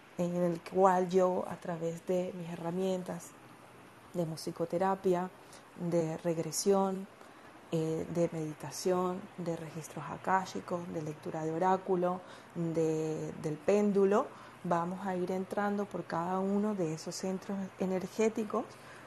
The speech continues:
vamos a ir activando las memorias y vamos a ir sanando, porque todos,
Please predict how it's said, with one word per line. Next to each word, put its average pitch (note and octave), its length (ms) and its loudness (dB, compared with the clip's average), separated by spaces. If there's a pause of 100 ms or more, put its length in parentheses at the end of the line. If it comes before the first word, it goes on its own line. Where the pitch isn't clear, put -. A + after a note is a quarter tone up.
(120)
vamos E3 520 -4
a F3 140 0
ir F3+ 260 2 (360)
activando E3+ 580 0
las F#3+ 200 -2
memorias G3 540 0
y D#3+ 60 -8
vamos D#3 280 -8
a E3+ 80 -2
ir E3+ 140 0
sanando, F3+ 640 0 (420)
porque E3 220 -2
todos, F#3+ 540 0